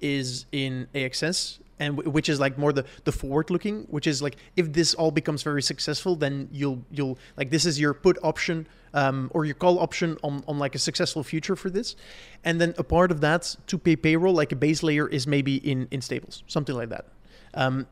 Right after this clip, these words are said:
an, an, another option, which I think makes even more sense or is even more crypto native is, um, you know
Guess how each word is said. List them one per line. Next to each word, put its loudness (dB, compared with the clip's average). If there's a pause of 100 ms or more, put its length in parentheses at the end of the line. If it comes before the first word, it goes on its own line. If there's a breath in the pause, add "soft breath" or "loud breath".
(100)
an, -2
an, 2
another 4
option, -2
which -2
I 0
think -4 (140)
makes -4
even -2
more -4
sense -6
or 0
is -2 (140)
even -4
more -2
crypto -4
native -6
is, -2 (380 soft breath)
um, -4 (200)
you -6
know 0